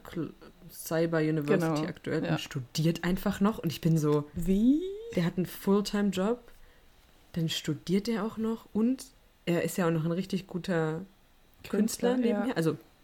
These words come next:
Speaker 1: Künstler im Sinne von Malen
Speaker 2: Ja,
Speaker 1: an-,
Speaker 2: zeichnen,
Speaker 1: nebenher.
Speaker 2: malen,
Speaker 1: Ich bin so,
Speaker 2: alles.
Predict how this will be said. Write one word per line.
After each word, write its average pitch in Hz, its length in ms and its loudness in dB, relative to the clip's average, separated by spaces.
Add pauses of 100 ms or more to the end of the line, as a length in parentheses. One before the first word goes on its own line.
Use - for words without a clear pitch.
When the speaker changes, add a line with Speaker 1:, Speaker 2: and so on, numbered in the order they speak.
(260)
Speaker 1:
Künstler 185 300 -2
im 160 40 2
Sinne 165 160 2
von 147 220 -4 (560)
Malen 151 380 2
Speaker 2:
Ja, 185 160 2
Speaker 1:
an-, 208 200 -4
Speaker 2:
zeichnen, 202 300 0
Speaker 1:
nebenher. 208 220 0
Speaker 2:
malen, 190 440 -2
Speaker 1:
Ich 202 80 -6
bin 156 180 -2
so, 143 100 -2
Speaker 2:
alles. 139 280 -6